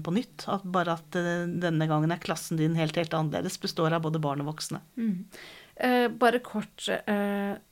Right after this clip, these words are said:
Speaker 2: hvordan er det med å dokumentere i O L K i starten av læretida? Forventes det av meg?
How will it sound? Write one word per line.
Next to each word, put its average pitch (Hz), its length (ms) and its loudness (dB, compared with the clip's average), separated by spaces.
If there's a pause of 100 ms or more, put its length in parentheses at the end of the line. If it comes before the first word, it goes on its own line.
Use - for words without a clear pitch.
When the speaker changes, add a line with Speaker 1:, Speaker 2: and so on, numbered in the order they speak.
(340)
Speaker 2:
hvordan 220 320 4
er 175 140 2
det 170 80 2
med 190 80 2
å 185 100 -2
dokumentere 190 720 0
i 208 160 -2
O 214 160 2
L 226 160 2
K 180 480 -2
i 226 80 -4
starten 165 400 -2
av 226 140 0
læretida? 175 340 -4
Forventes 196 640 -6
det 180 140 -2
av 185 160 0
meg? - 100 -2